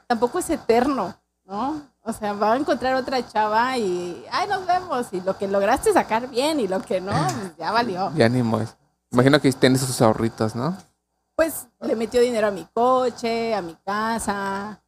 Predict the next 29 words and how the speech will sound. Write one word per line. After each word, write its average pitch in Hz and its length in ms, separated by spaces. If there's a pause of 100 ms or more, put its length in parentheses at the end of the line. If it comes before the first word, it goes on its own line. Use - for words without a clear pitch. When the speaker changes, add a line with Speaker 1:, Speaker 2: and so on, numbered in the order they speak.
Speaker 1:
cosas 185 420 (240)
para 175 200
mí, 220 480
pa-, - 220
o - 20
sea, 196 240
demás, 196 340
¿no? 214 180 (1700)
No 285 220
lo 494 120
que 359 120
yo 233 120
quisiera, 247 500
porque 254 200
también 185 320
digo, 185 200
"Puta, 208 200 (160)
me - 80
apendejé", 196 640 (440)
¿no? 202 260
Me 277 140
faltó 214 300
aquí 254 240
la 233 160
lipo 214 360
Speaker 2:
Eh. - 240
Speaker 1:
con 196 200
transferencia, 196 1160
¿sí? 226 220